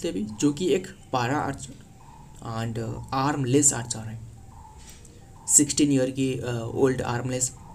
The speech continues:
आर्चर, जो कि उन्हें प्रेसिडेंट के हाथों से ये, अ, award दी गई है, अर्जुन award,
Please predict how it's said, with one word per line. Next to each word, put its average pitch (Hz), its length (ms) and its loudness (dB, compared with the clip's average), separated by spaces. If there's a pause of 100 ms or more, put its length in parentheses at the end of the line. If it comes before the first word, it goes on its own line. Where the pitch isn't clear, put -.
(400)
आर्चर, 117 280 -2
जो 123 200 -4
कि 123 140 -4
उन्हें 139 320 2 (320)
प्रेसिडेंट 175 360 6
के 196 60 2
हाथों 139 380 2
से 190 140 2
ये, 180 240 2
अ, - 240 -8 (1080)
award 127 300 2
दी 120 140 -2
गई 117 240 -8
है, - 60 -12 (400)
अर्जुन 143 280 4
award, 117 280 -4